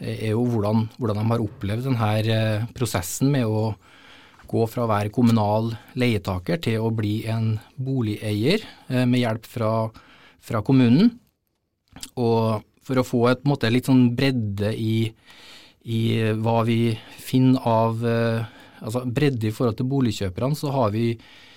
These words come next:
stilt noen kriterier, at, eh, vi ønsker både å, vi ønsker både å snakke med de som, som var blitt boende i den boligen de kjøpte av kommunen. Vi ønsker også å snakke med noen som hadde flyttet ut av den boligen, men som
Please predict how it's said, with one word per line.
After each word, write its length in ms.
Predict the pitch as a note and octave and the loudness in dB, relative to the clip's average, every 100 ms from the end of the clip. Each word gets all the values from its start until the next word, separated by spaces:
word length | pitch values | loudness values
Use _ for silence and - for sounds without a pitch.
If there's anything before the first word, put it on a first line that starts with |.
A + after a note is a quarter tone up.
| - _ _ | -20 _ _
stilt 400 | - B2+ A2+ C3+ | -2 -2 2 2
noen 120 | B2 | 2
kriterier, 600 | A#2 A2 B2 G#2 F2+ F2+ | 2 -2 0 0 0 0
at, 280 | C3+ C3 B2 | 0 0 0
eh, 180 | A#2 A2+ | -2 0
vi 160 | C3 | 0
ønsker 320 | C#3 C3 - | 0 0 -2
både 340 | A#2 C3 G#2 G#2 | 0 0 0 0
å, 240 | A2+ A#2+ - - _ _ | 0 0 -4 -20 _ _
vi 100 | B2 | -2
ønsker 300 | B2+ B2+ - | 0 0 -2
både 220 | B2 A2 A2 | -2 -2 -2
å 140 | A2+ | -2
snakke 320 | - C3+ - A2 | -2 -2 0 0
med 180 | A2+ | 0
de 120 | A2 A2 | 0 -2
som, 480 | B2 A#2 A#2+ A#2 A#2 - - - - _ | 0 4 6 6 4 -2 -20 -20 -20 _
som 420 | - A2 A2 A2 | -6 -2 2 2
var 140 | G#2+ A2 | 2 0
blitt 220 | A2+ A2 - | -2 -4 -8
boende 560 | A#2+ B2+ C3+ G#2+ G2 A2+ | -2 2 4 2 0 -2
i 140 | A2+ | -2
den 200 | G#2+ A2 | 0 0
boligen 340 | A#2 G#2 G2 G#2+ | 0 0 -2 -2
de 80 | A2 | -2
kjøpte 320 | A2+ - C#3 | -4 -6 -6
av 60 | D3 | -2
kommunen. 400 | D#3 C#3 F3 B3+ - - _ _ - | 2 4 4 2 -2 -20 _ _ -8
Vi 160 | A#2+ C3 | -2 0
ønsker 220 | B2 A#2 | 0 -4
også 180 | A2+ A2+ | -6 -4
å 60 | |
snakke 180 | C#3+ A#2+ | -4 2
med 120 | A#2+ A#2+ | 4 4
noen 160 | G2+ | 4
som 300 | F#2 A2 A2+ - - - _ | 0 0 0 -2 -12 -20 _
hadde 160 | A2 | -8
flyttet 480 | - B2 A2+ - - | -2 -4 -4 -10 -6
ut 240 | A#2+ B2+ D3 | -4 -2 -2
av 100 | C3+ | 0
den 140 | C3+ | 2
boligen, 360 | C3+ A#2 C3 F#3 | 2 0 2 2
men 140 | D3+ | 0
som 320 | C3 B2+ B2+ | -2 0 0